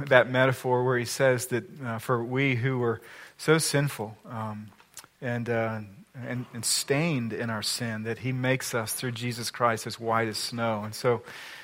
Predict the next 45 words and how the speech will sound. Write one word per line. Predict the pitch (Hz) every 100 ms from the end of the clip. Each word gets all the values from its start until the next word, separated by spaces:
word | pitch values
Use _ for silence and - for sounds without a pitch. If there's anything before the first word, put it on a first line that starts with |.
| - 123
uh, | 120 123
it's | 135 -
not | 156 151
probably | - 160 147
gonna | 147 135
be | 135 143
that | 139 127
really | 139 143
pretty | 135 - 147 127
snow | 147 139 139 127
that, | 117 - 131
that | 117 -
piles | 139 131 120
up | 131 131
on | 123
the | 120
grass, | 123 123 120 120 -
uh, | 123 117
to | -
where | 123 120
everything | 110 123 131 120 120
is | 113 -
just | 113 123
really, | 127 123 120 - - - - -
uh, | 113
blazing | 110 127 135 127 127 113
white, | 123 127 107 - 147
uh, | 131 110 113
and | 123 123
yet | 120 117
it | 117
is, | 120 113 - -
uh, | 110
just | 110 107 117
a |
great | 113 123 123
reminder | 123 120 113 110 107
of | 104
his | 107
grace | 107 110 107 -
in | 110
our | 104
life. | 107 107 104 -
And | 110
so, | 127